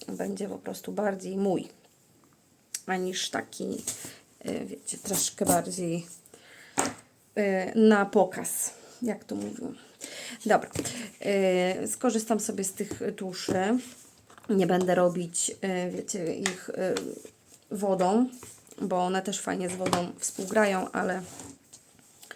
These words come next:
<clears throat> ale tutaj chcę zrobić tylko odbicia. Mhm. Czekajcie, ja sobie tutaj coś podłożę, żeby nie ubrudzić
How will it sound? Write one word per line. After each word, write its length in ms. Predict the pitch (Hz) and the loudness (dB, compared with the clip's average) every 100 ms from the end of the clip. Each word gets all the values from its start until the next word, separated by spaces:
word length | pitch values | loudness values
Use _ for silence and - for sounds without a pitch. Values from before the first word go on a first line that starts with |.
| - - - - - | -20 -20 -20 -16 4
<clears throat> 460 | - - 349 247 226 | 4 10 12 12 10
ale 240 | 208 208 | 6 6
tutaj 320 | 220 214 196 | 2 2 2
chcę 400 | - - 214 202 | 2 0 2 2
zrobić 320 | 196 196 185 | 0 -2 -4
tylko 360 | - 214 196 90 - - - - - - _ - - | -8 -6 -2 -4 -6 -20 -20 -20 -20 -20 _ -20 -8
odbicia. 920 | 196 190 196 180 - - 202 196 226 277 277 - - - _ _ - _ _ - _ - - - - - - _ _ - - _ - 190 | -6 -6 -10 -10 -10 -8 -6 -6 -4 -6 -8 -20 -20 -20 _ _ -20 _ _ -20 _ -20 -20 -20 -20 -20 -20 _ _ -20 -20 _ -18 -10
Mhm. 760 | 190 175 208 185 185 262 277 _ _ _ _ - - _ _ - - - - _ _ _ _ _ - - - - - - - - - - - - - | -10 -10 -10 -8 -4 -4 -4 _ _ _ _ -20 -20 _ _ -20 -20 -20 -20 _ _ _ _ _ -20 -20 -20 -20 -20 -20 -16 -14 -14 -14 -12 -12 -12
Czekajcie, 420 | - 247 - - | -16 -20 -18 -16
ja 60 | 240 | -10
sobie 220 | - 247 | -10 -10
tutaj 340 | - 247 254 | -14 -16 -12
coś 380 | 240 247 - - | -10 -10 -12 -10
podłożę, 560 | 233 220 220 220 214 202 | -6 -4 -2 -4 -6 -10
żeby 300 | 208 202 202 | -10 -10 -10
nie 140 | 214 | -10
ubrudzić 760 | 214 196 214 202 - 208 - | -10 -12 -10 -12 -12 -14 -12